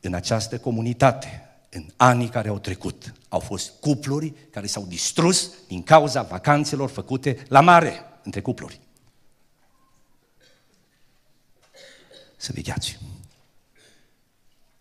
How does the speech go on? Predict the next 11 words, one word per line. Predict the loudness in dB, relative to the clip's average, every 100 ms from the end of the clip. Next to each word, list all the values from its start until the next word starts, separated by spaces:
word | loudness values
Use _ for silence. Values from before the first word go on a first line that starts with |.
| _ _
Să | -12
aveți | -10 -10 -14
grijă | -10 -10 -10
de | -12
voi. | -12 -12 -16 -20 _ _ _ _ _ _ _ _ _ _ _ _ _ _ _ -10
Să | -6
aveți | -6 -8
grijă | -10 -12 -12
de | -10
sufletele | -10 -10 -14 -14
voastre. | -12 -8 -8 -6 -8